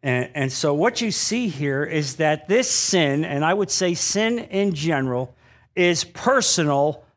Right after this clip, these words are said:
to the Lord, certainly as it relates to men of God,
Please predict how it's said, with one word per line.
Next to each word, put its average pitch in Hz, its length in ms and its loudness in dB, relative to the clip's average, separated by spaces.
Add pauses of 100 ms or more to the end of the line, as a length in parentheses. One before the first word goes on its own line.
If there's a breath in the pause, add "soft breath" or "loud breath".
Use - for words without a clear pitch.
(140)
to 165 100 0
the 165 100 4
Lord, 156 480 2 (1300)
certainly 180 760 2
as 156 200 2
it 156 40 2
relates 156 460 0
to 147 100 -4
men 139 240 0
of 110 140 -6
God, 98 380 -4